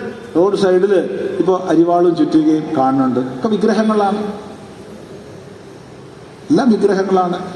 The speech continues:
അവിടെയുള്ള പുഷ്പാർച്ചനകൾ, ഒത്തൊരുമിച്ചുള്ള സങ്കല്പങ്ങളും പ്രാർത്ഥനകളും വിഗ്രഹോപാസനയാണ്.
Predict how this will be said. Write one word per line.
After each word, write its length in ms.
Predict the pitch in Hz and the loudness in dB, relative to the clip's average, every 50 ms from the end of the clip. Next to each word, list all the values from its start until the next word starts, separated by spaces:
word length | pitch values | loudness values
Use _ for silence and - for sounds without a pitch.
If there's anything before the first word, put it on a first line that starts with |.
| - - - | -8 -4 0
അവിടെയുള്ള 320 | 160 165 165 165 165 160 | 2 2 4 2 2 2
പുഷ്പാർച്ചനകൾ, 960 | 156 156 151 - 160 160 156 151 147 - 165 151 151 147 151 151 147 151 - - - - - - - - - - - | 0 0 -2 -2 0 0 0 0 0 0 0 0 0 2 2 2 0 0 -2 -6 -8 -10 -10 -12 -14 -14 -10 -4 -4
ഒത്തൊരുമിച്ചുള്ള 680 | 143 - 180 170 160 151 156 151 151 160 151 156 147 | -2 2 2 2 2 2 0 0 2 2 2 2 2
സങ്കല്പങ്ങളും 680 | 151 143 135 139 151 143 - 151 143 147 147 147 147 | 0 0 0 2 0 0 0 2 2 2 2 2 2
പ്രാർത്ഥനകളും 640 | 147 143 135 131 131 - 139 143 139 139 143 139 143 - - - - - - - - - - - - - - - - - - - - - - - - - - - - - - - - - - - - - - 160 | 0 0 0 0 0 -2 -2 -2 0 -2 -2 -4 -4 -8 -10 -14 -14 -16 -16 -18 -18 -20 -20 -20 -20 -20 -20 -20 -20 -20 -20 -20 -20 -20 -20 -20 -20 -20 -20 -20 -20 -20 -20 -20 -20 -20 -20 -20 -20 -10 -4 -4
വിഗ്രഹോപാസനയാണ്. 840 | 165 196 214 220 262 - - 226 - - 214 226 220 - - | -2 0 0 0 0 0 -2 -2 -4 -4 -4 -6 -6 -8 -10